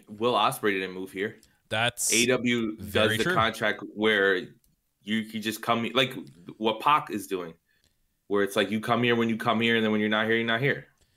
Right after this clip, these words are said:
Speaker 1: Fine.
Speaker 2: Yeah, just except Pac has, like, travel issues up the wazoo.
Speaker 1: Yeah. Well.
Speaker 2: <laughs> Like, if, why is it him that only has travel issues, by the way?
Speaker 1: No, Phoenix.
Speaker 2: Oh, Phoenix
Speaker 1: Phoenix
Speaker 2: too.
Speaker 1: too,
Speaker 2: Yeah.
Speaker 1: bro. Phoenix
Speaker 2: Yeah.
Speaker 1: always has travel
Speaker 2: Why the
Speaker 1: issues.
Speaker 2: hell is it those two?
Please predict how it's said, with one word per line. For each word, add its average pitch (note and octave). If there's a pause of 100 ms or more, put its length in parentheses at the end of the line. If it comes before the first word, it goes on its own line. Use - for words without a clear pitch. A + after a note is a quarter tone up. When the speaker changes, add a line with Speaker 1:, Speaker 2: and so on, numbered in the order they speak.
(160)
Speaker 1:
Fine. F2+ (240)
Speaker 2:
Yeah, G#2 (200)
just G#2
except -
Pac F2+
has, E2
like, D#2+
travel C#3
issues G2
up G2
the G#2+
wazoo. A2+
Speaker 1:
Yeah. F#2 (140)
Well. F3
Speaker 2:
<laughs> - (1900)
Like, C#3
if, D#3+
why E3
is D4
it C#4+
him G3+
that E3
only D#3+
has C#3+
travel C3
issues, F2+
by F2
the D#2+
way? C#3+
Speaker 1:
No, D#3+
Phoenix. - (640)
Speaker 2:
Oh, A#2
Phoenix A2
Speaker 1:
Phoenix F3
Speaker 2:
too. D#3+
Speaker 1:
too, B2
Speaker 2:
Yeah. F2+
Speaker 1:
bro. F#2
Phoenix D3+
Speaker 2:
Yeah. -
Speaker 1:
always C3+
has A#2+
travel B2+
Speaker 2:
Why A#2+
the A#2
Speaker 1:
issues. F#3+
Speaker 2:
hell A3
is A#3
it F3+
those D3+
two? F#2